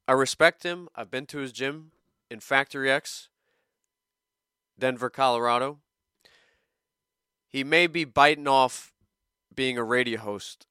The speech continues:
too much right now, where it's, "Hot take, say all the crazy shit, get the attention, click, click, click, click, click." Cool your jets. I understand you have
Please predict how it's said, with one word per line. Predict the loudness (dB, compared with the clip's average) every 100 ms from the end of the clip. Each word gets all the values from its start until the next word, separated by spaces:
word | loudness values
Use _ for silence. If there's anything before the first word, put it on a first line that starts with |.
| _ _
too | -12 -6
much | -6 -6
right | -10 -10
now, | -10 -14 -16
where | -4 0 0
it's, | -2 -12 -18 _ _ _ _ _ _
"Hot | -2 -2 -2
take, | 2 2 2 -6 _
say | -6 -2 2
all | 2
the | 0
crazy | -4 -4 -4 -2
shit, | -2 2 2 0 -6 _ _
get | -6 -6
the | -10
attention, | -8 -6 -4 -6 -8 _
click, | -10 -10
click, | -8 -10 -8
click, | -8 -6
click, | -6 -8
click." | -6 -8 -8 -16 _ _ _ _ _ _ _ _ _ _ _ _ _ _ _ _ _ _ _
Cool | -10 0 4
your | 4
jets. | 6 6 6 2 -8 -12 -18 _ _
I | -4
understand | -4 -2 -6 -4 -2 -2 -4
you |
have | -4 -6